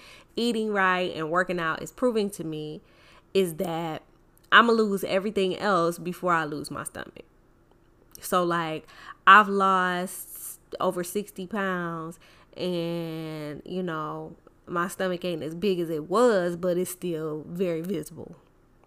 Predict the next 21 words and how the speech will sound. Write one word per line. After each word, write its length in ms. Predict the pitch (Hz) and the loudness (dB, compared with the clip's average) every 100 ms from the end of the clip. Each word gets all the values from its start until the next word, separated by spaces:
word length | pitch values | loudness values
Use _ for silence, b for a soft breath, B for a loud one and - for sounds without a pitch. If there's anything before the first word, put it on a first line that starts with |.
| _ _ _ _ - - | _ _ _ _ -12 -2
Whereas 600 | 180 165 - 160 147 - | 0 2 0 0 -2 -2
everything 380 | 190 185 180 175 | -2 -2 -2 -2
else 200 | 185 185 | -2 -2
has 180 | - - | -4 -8
pretty 240 | - 165 | -8 -6
much, 480 | 170 165 160 147 - B B B B B _ | -4 -4 -4 -8 -10 B B B B B _
um, 540 | 156 165 156 156 160 - | -4 -2 -4 -6 -8 -8
you 140 | 190 | -6
know, 320 | 175 131 139 - | -4 -4 -8 -10
it 180 | - - - | -12 -14 -14
has 220 | 170 165 | -12 -10
turned 480 | - 190 170 175 - | -6 -4 -4 -4 -10
more 420 | 151 180 180 180 | -8 -4 0 0
muscle, 540 | 170 175 196 - 151 - - | 0 -2 -4 -4 -8 -8 -8
you 140 | - | -6
know, 140 | 185 - | -4 -4
into 260 | 175 185 | -6 -6
more 260 | 180 180 160 | -4 -2 -2
muscle 360 | 180 190 165 | -2 -2 -4
than 240 | 170 156 165 | -6 -6 -10
fat. 480 | - 190 156 165 | -6 -6 -4 -10